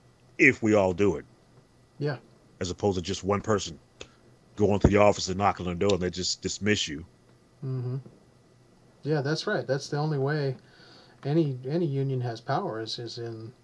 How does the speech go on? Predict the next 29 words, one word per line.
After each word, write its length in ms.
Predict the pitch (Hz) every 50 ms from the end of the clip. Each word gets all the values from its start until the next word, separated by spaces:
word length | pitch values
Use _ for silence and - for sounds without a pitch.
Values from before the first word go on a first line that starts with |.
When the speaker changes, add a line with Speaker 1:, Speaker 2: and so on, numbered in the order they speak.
| _ -
Speaker 2:
is 200 | - 123 113 -
in 140 | 123 117 117
the, 260 | 120 123 123 123 117 - -
the, 180 | 127 120 117 -
the 80 | - 123
number 300 | 123 127 131 143 143 143
of 80 | 131 123
voices, 440 | 131 143 190 214 - - - -
the 100 | - 120
diversity 480 | 113 113 120 113 120 143 151 - 143 131
of 80 | 127 120
voices, 600 | 123 123 113 104 - - - - - - - -
the, 380 | 120 113 110 110 110 107 107 104
uh, 20 | 107 - - - - - - - -
the 80 | - 113
strength 400 | - - - 131 139 151 143 -
of 120 | 131 120
us 180 | 127 120 117 -
together 520 | - 113 113 127 131 147 143 113 101 - - - - -
is, 300 | 117 113 110 - - -
uh, 240 | 113 110 110 113 113 - - - - - - - - - -
stronger 420 | - - - - 135 131 135 139 135
than 140 | 127 127 123
any 200 | 127 147 160 156
of 80 | 135
us 120 | 135 123 -
can 120 | - 131 117
ever 240 | 147 156 151 143 131
be, 300 | 123 123 113 110 110